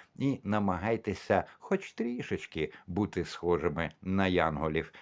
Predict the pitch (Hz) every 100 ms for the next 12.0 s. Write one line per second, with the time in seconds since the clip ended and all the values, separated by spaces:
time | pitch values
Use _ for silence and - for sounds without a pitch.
0 | - 175 185 104 92 85 - 92 85 82
1 | 92 - 90 87 107 117 165 - 175 -
2 | 85 87 80 87 - 139 - 160 160 -
3 | - - - 92 92 98 - 104 104 _
4 | - - 87 85 82 69 76 - _ -
5 | 82 76 69 67 71 - - - 101 110
6 | 120 131 - - - - - - - 120
7 | - 123 - 139 131 135 135 127 - 90
8 | 98 85 82 78 82 - 85 71 82 98
9 | 117 107 - 107 107 95 104 101 - 107
10 | 104 95 101 98 - 85 92 95 98 -
11 | 101 101 95 95 87 98 95 - 95 90